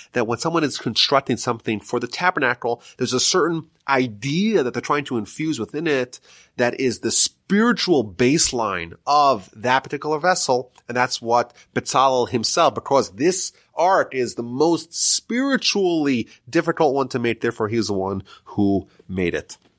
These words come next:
We read about the ark, uh, the cover of the ark with the magical, magnificent, swiveling cherubs, uh, the table with its gold crown around it, the menorah with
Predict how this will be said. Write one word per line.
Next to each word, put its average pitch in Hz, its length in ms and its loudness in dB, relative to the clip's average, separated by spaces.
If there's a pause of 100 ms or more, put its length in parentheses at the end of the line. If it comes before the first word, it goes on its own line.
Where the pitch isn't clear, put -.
(260)
We 117 120 -8
read 127 60 -4
about 117 180 -4
the 120 120 -14
ark, 196 440 -2 (260)
uh, 101 140 0
the 110 100 -2
cover 147 340 2
of 113 200 -2
the 120 120 -2
ark 123 320 2
with 110 220 -4
the 104 240 -6
magical, 110 600 0
magnificent, 104 640 -4
swiveling 117 680 0 (300)
cherubs, 165 680 2 (420)
uh, 107 120 -2
the 208 100 0
table 160 800 2 (180)
with 117 380 2
its - 420 0 (280)
gold 117 500 2
crown 185 320 -2
around 143 440 0
it, 113 180 -4
the 110 40 -4
menorah 156 800 -2
with 127 160 -4